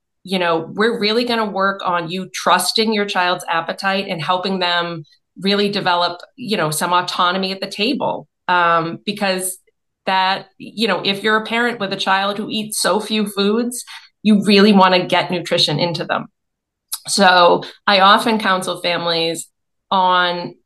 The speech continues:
agenda-free feeding. And that is, again, a really scary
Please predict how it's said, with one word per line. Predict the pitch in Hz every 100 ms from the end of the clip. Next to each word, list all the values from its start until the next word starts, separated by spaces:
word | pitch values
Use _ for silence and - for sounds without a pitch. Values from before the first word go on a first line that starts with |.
| _
agenda-free | 190 156 156 180 185 202 208 202 185 190 190
feeding. | 190 - 180 175 156 - - - -
And | 190
that | 208 202
is, | 202 -
again, | 196 196 - 190 196 208 -
a | 185 170
really | 175 202 214 220
scary | 220 - - 190 190 196 190 190 190